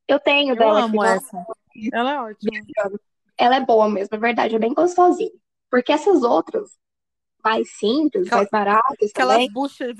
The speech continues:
Speaker 1: a
Speaker 2: vegetal, assim, que você arranca, esfola a
Speaker 1: nossa,
Speaker 2: pele.
Speaker 1: vegetal, ela é muito pesada, né?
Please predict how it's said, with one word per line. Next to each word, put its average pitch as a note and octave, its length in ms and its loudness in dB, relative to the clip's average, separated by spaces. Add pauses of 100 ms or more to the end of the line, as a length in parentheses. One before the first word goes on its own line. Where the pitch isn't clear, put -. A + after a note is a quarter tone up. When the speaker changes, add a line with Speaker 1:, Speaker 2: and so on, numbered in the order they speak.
Speaker 1:
a A#3+ 100 2
Speaker 2:
vegetal, A#3 540 -6
assim, A#3+ 380 -20
que - 80 -20
você A#3+ 160 -12
arranca, A#3 460 -18
esfola G#3+ 640 -8
a - 20 4
Speaker 1:
nossa, - 20 -
Speaker 2:
pele. G#3 520 0 (260)
Speaker 1:
vegetal, A3+ 360 4
ela B3 340 2
é A3+ 280 4 (320)
muito C#4+ 720 -2
pesada, G#3 640 2
né? G3+ 160 -6